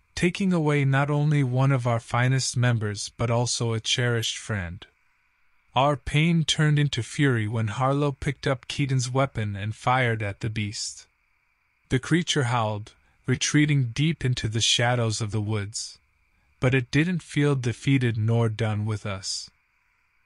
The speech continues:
With heavy hearts, we continued our escape in silence, determined to avenge Keaton. Harlow led the way,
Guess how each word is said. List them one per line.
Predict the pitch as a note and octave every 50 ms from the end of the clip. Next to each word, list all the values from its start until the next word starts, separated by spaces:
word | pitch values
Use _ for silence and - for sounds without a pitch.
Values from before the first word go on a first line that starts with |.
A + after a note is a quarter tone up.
| _ -
With | C3 B2+ A#2 -
heavy | C3 D3+ E3 F3 F#3+ E3+
hearts, | C#3+ C#3 D3 B2+ A2+ G#2 - - - - - - - _ _ _ _
we | B2+ C3+ C3+
continued | - - C#3 B2+ - - C#3+ C#3+ C#3+ C#3 C3+
our | C3 C3 B2+ B2
escape | B2 - - - - B2 A#2+ A#2+ A#2+ - A#2
in | A#2 A#2
silence, | - - B2 A#2 A2+ A2 G#2 G2+ G2+ G2+ - - - - - - _ _ _ _
determined | - B2+ A#2+ - - - C#3+ C3+ B2+ A2+ G#2+ G#2+ G#2 -
to | - B2 A2+
avenge | G#2+ G2+ G#2+ G#2+ G#2+ G#2+ G#2+ - - -
Keaton. | - A#2+ A2 - - F2+ F2+ F#2+ - _ _ _ _ _ _ _ _ _ _ _ _ _ _ _
Harlow | - - - B2 B2+ B2+ B2 B2 B2
led | A#2+ A#2+ A#2+ A#2 A2+ G#2+
the | G#2+ G#2
way, | G#2+ G#2+ G2+ F#2 F2+ F2+ F#2+ -